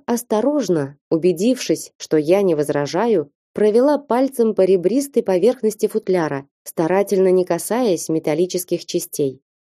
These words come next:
«Резина?» подняла она на меня озадаченный взгляд. Я кивнула. В пригороде уже начали выращивание собственной каучуковой плантации.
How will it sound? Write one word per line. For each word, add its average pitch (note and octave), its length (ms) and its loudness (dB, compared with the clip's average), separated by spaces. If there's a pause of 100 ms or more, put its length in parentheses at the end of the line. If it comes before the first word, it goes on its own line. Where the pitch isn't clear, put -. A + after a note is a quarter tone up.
(360)
«Резина?» E3+ 800 0 (380)
подняла E3 480 2
она G3 180 2
на G3 100 2
меня F#3+ 340 2
озадаченный F#3 580 0
взгляд. E3 520 -2 (420)
Я C4 180 2
кивнула. C#3+ 580 -2 (480)
В - 160 -18
пригороде G#3 640 4
уже F#3 320 4
начали G#3+ 480 0
выращивание F3 720 2
собственной F3+ 580 0
каучуковой G3 640 0
плантации. D#3 800 -2